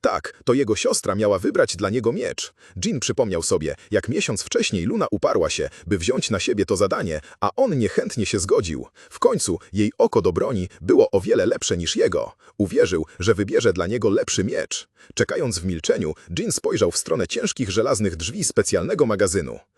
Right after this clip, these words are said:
Nagle drzwi zgrzytnęły i otworzyły się z głośnym hukiem, a z nich wyłoniła się Luna. Na ramieniu niosła potężną broń, masywny i zdeformowany miecz,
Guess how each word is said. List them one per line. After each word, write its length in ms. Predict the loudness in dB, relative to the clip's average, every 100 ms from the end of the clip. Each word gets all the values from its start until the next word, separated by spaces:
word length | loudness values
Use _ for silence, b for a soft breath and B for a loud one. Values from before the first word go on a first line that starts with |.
| B -6
Nagle 380 | -4 -2 -2 -2 B
drzwi 240 | -10 -6 -4
zgrzytnęły 600 | -2 -2 -2 2 4 2 B B
i 100 | -4
otworzyły 460 | 0 0 0 0
się 120 | 0
z 80 | -2
głośnym 380 | 0 -2 0 -2
hukiem, 420 | -2 -2 0 -2 -6 B
a 120 | -2
z 80 | -2
nich 220 | -2 -2
wyłoniła 420 | 0 2 2 0 0
się 140 | 2
Luna. 380 | 0 -2 -6 -12 _ B 0
Na 140 | 2
ramieniu 340 | 2 0 0 0
niosła 340 | 0 0 0
potężną 520 | 0 -2 -2 -2 0
broń, 300 | 0 0 -2 B B
masywny 520 | -2 0 0 0 -2
i 120 | -2 -2
zdeformowany 680 | 0 0 0 0 0 0
miecz, 360 | 0 -2 -4